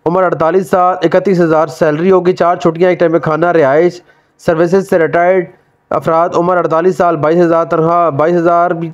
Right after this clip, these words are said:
तनख्वाह देंगे, चार छुट्टियां, रिहाइश भी देंगे। रब्ता नंबर दोनों आपके सामने आ रहे हैं, देख लीजिएगा। Next है friend, हमें ऑन, ऑन office में base, office base कुरान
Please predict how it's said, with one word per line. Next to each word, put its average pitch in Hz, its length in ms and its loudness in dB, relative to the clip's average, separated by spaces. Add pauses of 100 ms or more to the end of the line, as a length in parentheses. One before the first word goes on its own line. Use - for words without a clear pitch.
तनख्वाह 170 320 0
देंगे, 175 320 2
चार 170 220 0
छुट्टियां, 170 380 0
रिहाइश 160 440 2
भी 156 60 2
देंगे। 120 500 0 (360)
रब्ता 151 220 -2
नंबर 175 240 -2
दोनों 160 220 2
आपके 170 160 -2
सामने 175 280 0
आ 170 40 2
रहे 170 100 2
हैं, 165 100 0
देख 175 160 0
लीजिएगा। 170 680 0 (460)
Next 180 160 -2
है 190 60 4
friend, 185 200 0
हमें 170 240 2
ऑन, 175 380 0 (100)
ऑन 170 320 -2
office 185 340 -2
में 170 180 0
base, 180 500 0
office 170 240 0
base 170 260 0
कुरान 170 460 -2